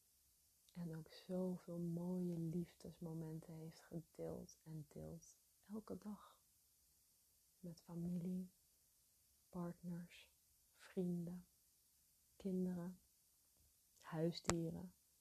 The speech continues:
vreemde mensen op straat. Het hart, wat soms sneller gaat kloppen als je iets doet waar je blij van wordt.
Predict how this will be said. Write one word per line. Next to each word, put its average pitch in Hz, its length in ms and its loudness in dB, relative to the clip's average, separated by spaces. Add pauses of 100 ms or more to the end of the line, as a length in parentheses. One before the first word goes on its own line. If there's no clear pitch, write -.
(440)
vreemde 175 380 2
mensen 165 380 -2
op - 160 -6
straat. 160 560 -10 (1600)
Het 175 160 -6
hart, 165 500 -6 (1800)
wat 185 140 -6
soms 190 320 2
sneller 190 420 2
gaat - 280 -8
kloppen 175 480 -2 (920)
als 165 260 -6
je - 60 -10
iets - 280 -6
doet - 380 -2 (260)
waar 165 140 -8
je 165 140 -2
blij 160 300 -4
van 165 280 -10
wordt. 170 360 -12